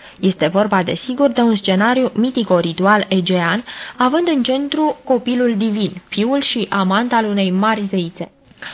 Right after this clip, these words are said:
După tradiția grecească, țipetele noului născut erau acoperite de zgomotele pe care le făceau cureții,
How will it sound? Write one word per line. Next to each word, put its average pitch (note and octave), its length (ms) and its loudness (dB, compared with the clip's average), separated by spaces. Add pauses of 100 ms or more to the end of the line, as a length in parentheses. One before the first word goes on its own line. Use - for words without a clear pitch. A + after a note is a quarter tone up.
(140)
După A#3 400 0
tradiția G#3+ 580 2
grecească, G3+ 640 0
țipetele C#4 580 2
noului A#3 380 2
născut F#3+ 440 -2
erau C4+ 320 2
acoperite G#3 680 0
de A#3 200 0
zgomotele A#3+ 720 0
pe G#3 120 0
care G#3 220 0
le G3 220 2
făceau A#3 340 2
cureții, A3+ 600 0